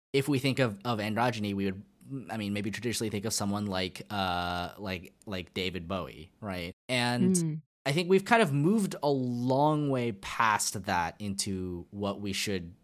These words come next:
Speaker 1: consider, and the fact that we maybe sh-, shouldn't consider, like, making assumptions about someone's gender to begin with. But, like,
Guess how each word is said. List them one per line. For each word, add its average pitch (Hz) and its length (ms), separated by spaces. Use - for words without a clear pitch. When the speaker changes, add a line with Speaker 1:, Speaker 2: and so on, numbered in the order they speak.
Speaker 1:
consider, 87 840
and 98 180
the 98 80
fact 131 260
that 117 120
we 127 120
maybe 135 300
sh-, 123 280
shouldn't 120 640
consider, 110 640
like, 101 280
making 135 360
assumptions 120 440
about 98 280
someone's 98 360
gender 92 240
to 76 80
begin 87 340
with. 73 200
But, - 120
like, 120 160